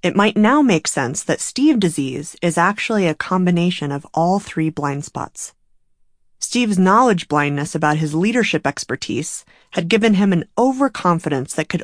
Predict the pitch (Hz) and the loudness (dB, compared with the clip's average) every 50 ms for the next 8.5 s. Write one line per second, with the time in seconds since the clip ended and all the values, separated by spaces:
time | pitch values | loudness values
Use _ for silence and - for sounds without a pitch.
0 | - - 214 226 240 254 269 262 220 220 202 190 175 - - - 156 147 147 143 | -2 0 0 0 2 2 0 0 0 0 0 0 -2 -2 -2 0 0 0 0 0
1 | 156 - - - 156 - - - 139 147 - - 90 - _ - - _ _ _ | -2 -6 -6 -6 -6 -6 -2 -2 -2 -2 -2 -4 -8 -10 _ -16 -20 _ _ _
2 | _ _ _ _ _ _ _ _ _ _ _ _ _ _ _ _ _ _ _ _ | _ _ _ _ _ _ _ _ _ _ _ _ _ _ _ _ _ _ _ _
3 | _ _ _ _ - - 190 185 196 196 208 269 359 349 - 233 190 175 160 160 | _ _ _ _ -2 0 2 4 4 6 6 6 4 4 4 2 2 4 4 2
4 | 160 147 135 135 139 147 165 - - 160 160 147 160 185 220 214 220 202 190 180 | 2 2 0 0 0 -2 -2 -2 -2 -2 0 0 2 2 2 2 2 2 4 4
5 | 185 180 170 - 175 170 165 - - 160 156 - - 220 214 185 175 156 151 156 | 2 2 2 2 0 0 0 0 -2 -4 -4 0 0 0 2 2 2 2 0 0
6 | - - 165 165 170 - - - - 156 151 151 147 165 170 - - - - 226 | 0 0 0 2 0 0 -4 -4 -2 -2 -2 0 0 0 0 0 -2 -4 -2 0
7 | 214 190 147 127 117 139 151 - - - - _ - 165 165 160 160 160 165 156 | 0 0 0 -2 -4 -6 -8 -10 -12 -16 -12 _ 0 0 2 2 2 2 0 0
8 | 151 156 165 185 208 202 - - - - | 0 0 2 2 2 2 2 0 -6 -12